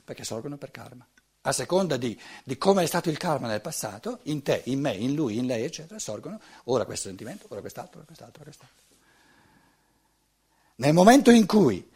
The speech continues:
eh, l'essere umano si rende, porta a coscienza quali sentimenti nascono in lui, quindi pasce, porta a coscienza co-, cosa sta pascolando,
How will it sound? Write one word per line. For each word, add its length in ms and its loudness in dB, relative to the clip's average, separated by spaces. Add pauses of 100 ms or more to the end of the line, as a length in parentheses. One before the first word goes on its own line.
(300)
eh, 200 4
l'essere 260 6
umano 240 4
si 300 2
rende, 340 8
porta 460 6
a 60 6
coscienza 920 2 (840)
quali 360 10
sentimenti 840 4
nascono 400 0
in 140 -2
lui, 300 2
quindi 340 0
pasce, 720 2 (500)
porta 280 0
a 40 -2
coscienza 640 0 (340)
co-, 140 -2 (220)
cosa 200 0
sta 160 0
pascolando, 920 0